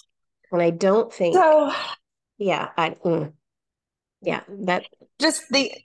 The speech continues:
Speaker 2: the
Speaker 1: Mm-hmm.
Speaker 2: end of the letter is just, you know, normal. I mean, our,
Speaker 1: Right.
Speaker 2: again, our abusers are not monsters. He ends with, "I'm very proud of you and all the things you've been able to
Speaker 1: Mm-hmm.
Speaker 2: accomplish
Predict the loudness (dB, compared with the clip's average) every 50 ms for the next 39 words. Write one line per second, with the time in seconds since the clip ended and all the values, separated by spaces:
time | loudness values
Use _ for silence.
0 | _ 0 2 2 4 4 4 4 4 4 4 2 4 4 4 4 4 4 4 4
1 | 4 2 2 -2 -4 -2 0 0 0 0 -4 -10 _ _ -2 0 0 0 0 -2
2 | -2 -2 -4 -2 -2 -4 -4 -4 -6 -8 -8 -6 -6 -4 -4 -6 -6 -8 _ _
3 | _ _ -2 0 2 4 4 4 4 4 2 2 0 -4 _ _ -4 -4 -2 -2
4 | -2 -2 -2 -2 -2 -4 -4 -4 -4 -4 -4 -2 -2 -2 -2 -2 -2 -4 -2 -2
5 | -4 -4 -4 -4 -4 -4 -4 -6 -8 -10 -10 -10 -10 -10 -8 -8 -8 -8 -8 -8
6 | -6 -4 -2 -2 0 -2 -2 -4 -4 -6 -6 -4 -4 -6 -4 -4 -4 -4 -4 -6
7 | -6 -4 -2 0 0 0 -2 -4 -6 -4 -4 -4 -4 -2 -2 0 0 0 -2 -4
8 | -6 -8 -8 -10 -10 -10 -10 -10 -12 -12 -12 -12 -12 -10 -8 -6 -6 -4 -2 -2
9 | -2 -2 -2 -2 0 -2 -2 -2 -2 -2 -2 -2 -4 -6